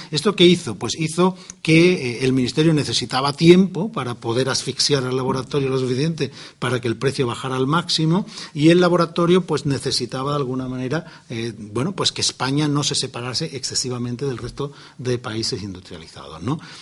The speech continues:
Y esto al final se transmitió en que eran largas, en que vamos a empezar la semana, no, quince días, no, eh, dos meses, no. Entonces, esa sensación es lo que a, a, a esta persona le hace hacer este comentario.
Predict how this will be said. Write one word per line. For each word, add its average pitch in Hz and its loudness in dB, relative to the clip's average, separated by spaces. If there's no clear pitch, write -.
Y 120 2
esto 160 2
al 131 2
final 139 2
se 156 0
transmitió 143 0
en 131 -4
que 135 -2
eran 98 -6
largas, 107 -12
en 120 -14
que 110 -10
vamos 180 0
a - 0
empezar 165 -2
la 131 0
semana, 180 0
no, 160 -2
quince 185 4
días, 107 -6
no, - -6
eh, 135 -4
dos 143 4
meses, 135 -2
no. 180 -8
Entonces, 160 0
esa 160 0
sensación 175 2
es 139 -2
lo 165 6
que 170 0
a, 131 -4
a, 110 -6
a 131 2
esta 135 0
persona 165 0
le 139 2
hace 143 -2
hacer 127 -8
este 120 -8
comentario. 85 -14